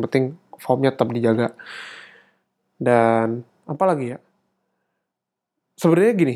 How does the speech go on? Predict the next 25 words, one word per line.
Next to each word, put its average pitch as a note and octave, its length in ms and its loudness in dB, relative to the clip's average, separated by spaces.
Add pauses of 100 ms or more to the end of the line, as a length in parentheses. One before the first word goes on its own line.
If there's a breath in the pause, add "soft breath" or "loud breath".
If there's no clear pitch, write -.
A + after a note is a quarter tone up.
(100)
<laughs> C#3+ 100 -4
gue F3 160 2
kemarin E3 320 2
nonton, D#3 540 -2 (420 loud breath)
em, B2+ 480 -4 (580)
Piala D#3 240 2
Dunia D3+ 220 2
Wanita, D3+ 420 0
bagi C3+ 280 -4
kalian C#3 320 0
yang C3 80 -2
nonton, D#3 400 -2 (440)
atau D3 160 0
bagi C#3+ 240 0
kalian E3+ 240 2
yang D3+ 60 0
belum D3+ 160 2
pernah D#3 180 2
nonton D3 140 -2
Piala C#3+ 180 2
Dun-, C3+ 240 -2 (320)
Piala C#3 240 2
Dunia C3+ 240 -2
Wanita, B2+ 360 -2
cek - 320 -6